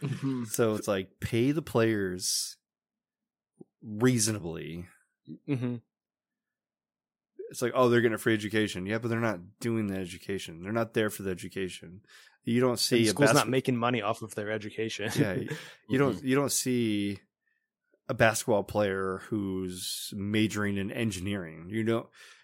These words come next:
Speaker 2: you don't have a computer scientist basketball player. Like, yeah, they, they went to Purdue. They went to an engineering school to play sports. They're doing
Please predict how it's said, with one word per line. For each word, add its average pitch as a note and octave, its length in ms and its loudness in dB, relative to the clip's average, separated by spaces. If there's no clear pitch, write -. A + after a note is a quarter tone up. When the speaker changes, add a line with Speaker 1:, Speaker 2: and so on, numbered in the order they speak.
Speaker 2:
you B2 100 0
don't A2 200 0
have G#2+ 360 2
a G2+ 100 2
computer A2+ 400 -2
scientist G2+ 640 0
basketball G2+ 480 0
player. E2+ 340 -10
Like, G#2+ 500 0
yeah, A#2+ 360 4
they, G#2+ 160 2
they A#2+ 380 2
went C3 160 4
to A#2+ 60 -6
Purdue. A2+ 400 2
They G#2+ 100 2
went A2+ 140 2
to B2 80 0
an A2+ 80 2
engineering A2 460 0
school G2 320 -2
to - 60 -10
play G#2+ 300 -2
sports. - 680 -2
They're A#2+ 160 2
doing A2 480 0